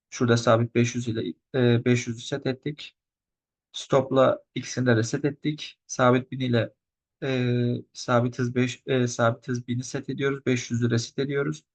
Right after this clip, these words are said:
Bin beş yüz ile de ikisini de set edip kullanıyoruz. Şurada duraklıkta dediğim şekilde, e, sürücünün devreden çıkmasını engellemek için kullandık. Yani sürücü o anda çalışıyor ama,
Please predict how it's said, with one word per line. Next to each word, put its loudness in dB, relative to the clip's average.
Bin -10
beş 2
yüz -8
ile 2
de 0
ikisini -8
de -2
set -2
edip -4
kullanıyoruz. -2
Şurada -2
duraklıkta 2
dediğim -4
şekilde, -4
e, 6
sürücünün 2
devreden 2
çıkmasını -6
engellemek 2
için -16
kullandık. -4
Yani 0
sürücü 0
o 4
anda 2
çalışıyor 0
ama, -2